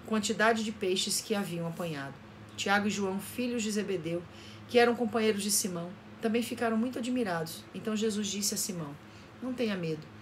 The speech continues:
de agora em diante você vai pescar gente." Eles arrastaram os barcos para a praia, deixaram tudo e seguiram Jesus. Jesus cura um leproso.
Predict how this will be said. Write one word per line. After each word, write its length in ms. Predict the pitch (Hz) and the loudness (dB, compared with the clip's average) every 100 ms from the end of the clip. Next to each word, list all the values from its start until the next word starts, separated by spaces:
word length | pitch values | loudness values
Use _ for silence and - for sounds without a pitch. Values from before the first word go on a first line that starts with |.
| - - - | -18 -14 -4
de 80 | 190 | -2
agora 260 | 170 208 | 2 2
em 60 | 208 | 2
diante 460 | 202 170 160 - - - - - | 0 0 -2 -6 -10 -16 -18 -10
você 300 | - 196 - | 0 4 4
vai 160 | 214 208 | 4 0
pescar 400 | 208 185 - 180 | 0 0 0 -2
gente." 480 | 156 151 151 - - - - - | -4 -4 -6 -8 -10 -12 -12 -4
Eles 240 | 190 190 190 | 2 2 4
arrastaram 480 | 190 180 - 185 185 | 2 2 0 0 -2
os 100 | 170 | 0
barcos 340 | 170 170 - | -2 -2 -4
para 200 | - 180 | -4 -4
a 20 | |
praia, 400 | 175 165 160 165 165 - - | -4 -2 -2 -2 -6 -14 -8
deixaram 480 | - 208 - 214 226 | 0 2 4 4 2
tudo 320 | 220 190 185 180 - | 0 -2 -4 -6 -8
e 60 | 202 | -2
seguiram 420 | - 208 165 165 | -2 0 -2 -2
Jesus. 560 | 160 160 143 135 - - - - - - - | -2 -4 -6 -10 -10 -12 -14 -18 -16 -16 -10
Jesus 380 | - 208 208 220 | -2 2 4 2
cura 240 | - 220 | 2 0
um 40 | 214 | 0
leproso. 540 | 208 208 - - - | -2 -4 -6 -6 -10